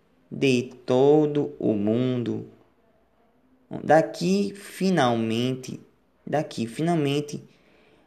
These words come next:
queremos saudar os trabalhadores de todo o mundo e mostrar-lhe o seu, o seu grande modelo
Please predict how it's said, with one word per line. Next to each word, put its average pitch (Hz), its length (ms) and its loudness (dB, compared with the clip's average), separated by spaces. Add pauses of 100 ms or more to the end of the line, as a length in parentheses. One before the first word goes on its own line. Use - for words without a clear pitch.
(160)
queremos 180 580 4
saudar 165 1900 0 (720)
os 151 280 2
trabalhadores 147 1200 2
de 139 260 0
todo 156 600 2
o 165 100 0
mundo 113 460 -2 (720)
e 190 320 4
mostrar-lhe 123 1120 2 (520)
o 196 400 6
seu, 190 880 4 (1300)
o 139 100 -4
seu 170 200 2
grande 180 840 2 (280)
modelo 123 920 2